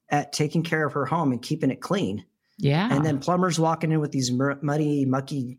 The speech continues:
Speaker 1: dirty boots, especially in Wyoming weather. <laughs> You know what I mean? I-, it's, you just t-, don't care about their house. And that's a first sign that you just don't care about their home.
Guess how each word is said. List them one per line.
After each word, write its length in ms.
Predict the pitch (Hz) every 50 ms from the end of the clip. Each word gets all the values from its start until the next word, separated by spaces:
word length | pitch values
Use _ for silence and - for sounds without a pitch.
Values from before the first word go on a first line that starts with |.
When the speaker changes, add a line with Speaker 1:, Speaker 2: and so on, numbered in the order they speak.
| _ -
Speaker 1:
dirty 240 | - 131 131 131 123
boots, 480 | 117 120 123 139 165 160 - - -
especially 460 | - - - 165 156 - - 156 139
in 100 | 123 113
Wyoming 380 | 113 117 117 117 123 135 143 147
weather. 340 | 151 151 165 190 196 196 185 - - 208
<laughs> 640 | 180 - 170 175 165 240 - - - 220 185 - -
You 80 | 208
know 80 | 190 170
what 80 | 160 160
I 40 |
mean? 360 | 147 151 156 170 208 180 180 - - 220 - - - - _ -
I-, 180 | - 175 175 170 - -
it's, 400 | 165 170 160 - - - - - - _ _
you 160 | 175 160 160
just 300 | 156 180 180 180 - - _ _ -
t-, 120 | - - - _ -
don't 200 | 151 147 127 -
care 180 | - 143 135
about 280 | 147 143 147 147 - -
their 120 | 117 156 147
house. 420 | 143 180 233 269 170 - - -
And 120 | 127 127
that's 160 | 131 131 131 151
a 60 | 135
first 260 | - - 147 - -
sign 300 | - 139 175 226 269 170
that 120 | 131 - -
you 80 | 127
just 220 | 131 135 135 - -
don't 200 | 143 131 127 -
care 160 | - 117 107
about 220 | 104 120 117 - -
their 100 | 151 143
home. 420 | - - 233 - - - - 110